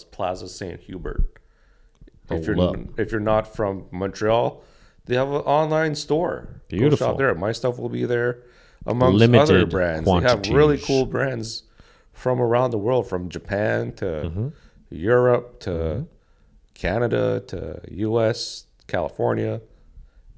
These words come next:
Speaker 1: everywhere.
Speaker 2: All right, so I guess you'll, I mean, obviously follow his socials at Shop by J F K to, to find out when it drops, right?
Speaker 1: Yep.
Speaker 2: Won't be, it's in what, the next couple, it's gonna be within
Speaker 1: I think
Speaker 2: October?
Speaker 1: once this drops,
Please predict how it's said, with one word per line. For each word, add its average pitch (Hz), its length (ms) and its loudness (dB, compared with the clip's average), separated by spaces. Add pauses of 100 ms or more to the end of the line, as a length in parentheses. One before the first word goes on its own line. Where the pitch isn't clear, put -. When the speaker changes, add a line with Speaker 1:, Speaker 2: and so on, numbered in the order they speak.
(100)
Speaker 1:
everywhere. 71 760 -8 (800)
Speaker 2:
All 113 60 6
right, 98 100 6
so 104 100 4
I 101 60 6
guess 107 220 4
you'll, 92 380 4
I 80 60 -4
mean, 80 240 -2
obviously 78 380 -2
follow 90 380 4
his 82 200 -2
socials 92 800 0 (460)
at - 100 -10
Shop 98 280 -2
by 90 140 4
J 90 200 0
F 85 160 -4
K 90 260 2
to, 76 460 -2 (840)
to - 80 -18
find 87 320 2
out 92 140 4
when 85 140 2
it 76 100 -4
drops, 92 440 6
right? 104 260 4 (160)
Speaker 1:
Yep. - 400 0
Speaker 2:
Won't 101 280 4
be, 101 520 4
it's 95 300 0
in 98 240 2
what, 98 200 4
the 90 80 -2
next 92 200 0
couple, 98 300 0
it's 120 180 0
gonna 107 180 6
be 101 120 6
within 107 320 8
Speaker 1:
I 107 80 6
think - 120 0
Speaker 2:
October? 117 360 10
Speaker 1:
once 143 180 4
this 147 300 2
drops, - 640 4